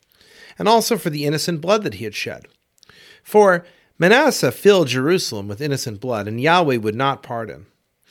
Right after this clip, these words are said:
Now, the rest of the acts of Jehoiakim, and all that he did, aren't they written in the book of the Chronicles of the Kings of Judah? So Jehoiakim slept with his fathers,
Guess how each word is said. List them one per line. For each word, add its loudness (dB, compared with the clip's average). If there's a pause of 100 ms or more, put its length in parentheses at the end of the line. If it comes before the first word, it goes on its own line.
(260)
Now, 2 (240)
the 4
rest 4
of -4
the 0
acts 0
of -4
Jehoiakim, -4
and -4
all 4
that 0
he -4
did, -6 (520)
aren't 2
they 6
written 0
in -4
the -2
book -2 (180)
of -6
the -2
Chronicles -2
of -8
the -12
Kings -8
of -6
Judah? -8 (920)
So -2
Jehoiakim 0
slept -4
with -12
his -12
fathers, -2